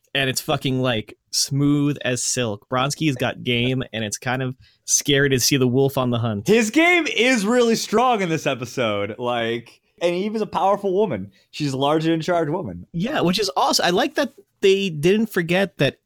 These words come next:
Speaker 1: they put Eve in charge. Like,
Speaker 2: Yeah.
Speaker 1: she's there. Everyone respects her, like, authority, but they don't get the value of art, which, ironically,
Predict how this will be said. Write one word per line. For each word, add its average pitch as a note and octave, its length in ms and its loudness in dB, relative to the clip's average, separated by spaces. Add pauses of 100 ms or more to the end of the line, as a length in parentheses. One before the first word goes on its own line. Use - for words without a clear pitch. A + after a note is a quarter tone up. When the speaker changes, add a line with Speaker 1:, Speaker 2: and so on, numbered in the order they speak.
(120)
Speaker 1:
they D3+ 100 4
put D#3 240 0
Eve D#3+ 200 2
in C3 80 2
charge. - 520 -4
Like, B2 280 0
Speaker 2:
Yeah. A2 360 -4
Speaker 1:
she's F3 440 0
there. E3+ 420 2
Everyone E3 300 0
respects D3 420 -2
her, C3+ 220 2
like, B2+ 200 0
authority, B2+ 640 0
but D3+ 200 0
they D3+ 320 4 (120)
don't D3 320 2
get - 160 -6
the C#3 80 -6
value C#3 280 2
of B2 120 -2
art, E3 280 0
which, - 280 -2 (200)
ironically, E3 760 0